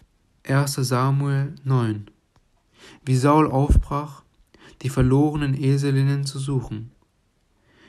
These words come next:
Wie Samuel dem Gott offenbarte, dass Saul Israels König werden sollte,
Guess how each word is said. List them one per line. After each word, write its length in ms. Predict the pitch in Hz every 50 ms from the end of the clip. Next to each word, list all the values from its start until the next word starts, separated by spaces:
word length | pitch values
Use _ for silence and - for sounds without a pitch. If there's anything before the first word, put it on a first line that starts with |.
| _ _
Wie 100 | - 127
Samuel 680 | 123 110 135 123 135 147 156 160 160 160 165 165 175 175 - _ _ _ _ _ - - - _ - -
dem 180 | 131 127 131
Gott 280 | 131 - 143 156 156 -
offenbarte, 840 | 147 135 - 143 131 117 120 120 131 139 139 139 - 156 156 160 160 - _ _ _ _ _ _ _ _ _ _ _ _ _ _
dass 220 | - 131 131 - -
Saul 420 | - 127 135 151 156 160 156 160
Israels 680 | - 165 156 151 135 - - 139 139 135 131 131 135 -
König 480 | - - - 139 147 156 156 151 - -
werden 240 | 151 147 147 147 143
sollte, 480 | 139 147 143 143 143 139 - 156 156